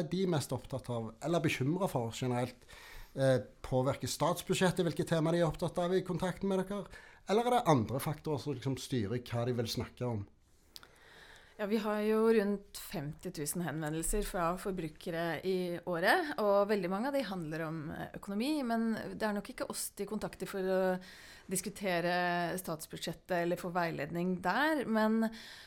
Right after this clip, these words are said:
Speaker 2: men at mange, eh, t-, eh, tar hensyn til egen lommebok når de stemmer ved valg, for eksempel. Det tenker jeg jo absolutt, og, og økonomi var jo en stor, eh, sak i år, og kanskje særlig hvis man har vært litt sånn presset over tid, så blir jo det et viktigere og viktigere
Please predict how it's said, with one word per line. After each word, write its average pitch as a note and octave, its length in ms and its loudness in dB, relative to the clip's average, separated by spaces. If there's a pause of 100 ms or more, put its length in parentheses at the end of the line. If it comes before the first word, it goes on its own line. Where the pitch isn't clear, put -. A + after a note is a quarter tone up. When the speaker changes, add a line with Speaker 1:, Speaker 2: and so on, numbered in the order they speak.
(100)
Speaker 2:
men G#3+ 260 0
at A3 240 -4
mange, E3+ 480 0 (400)
eh, F3 480 -4 (320)
t-, - 160 -12 (560)
eh, E3+ 220 -8
tar F#3+ 160 -6
hensyn F3+ 480 -2
til G3+ 160 0
egen F3 480 2
lommebok D#3+ 560 -2
når E3 160 -2
de - 80 -2
stemmer D3+ 500 -4
ved F#3 220 0
valg, D#3 320 -4
for - 160 -12
eksempel. A3 580 0
Det A3+ 140 2 (420)
tenker G3 280 -4
jeg D#3 40 -2
jo D#3+ 80 -6
absolutt, E3+ 540 -6
og, D3+ 320 -2
og E3+ 300 -2
økonomi F#3+ 340 -2
var E3 160 -4
jo F#3+ 80 -2
en G3 80 -4
stor, E3 320 -6 (720)
eh, F3 420 -2
sak E3+ 480 -4
i G3+ 80 0
år, F#3 240 4
og G3+ 80 -6
kanskje G#3+ 240 0
særlig D#3+ 400 0
hvis E3 160 -6
man A3 80 0
har F#3 80 2
vært D3 220 -4
litt D#3 100 -10
sånn D#3 140 -8
presset - 420 -6
over E3 160 -4
tid, B3 320 -2
så A3 80 -4
blir F#3 220 0
jo F3+ 100 -2
det E3 80 2
et E3+ 160 -4
viktigere E3 460 -6
og - 20 -4
viktigere D#3+ 560 -4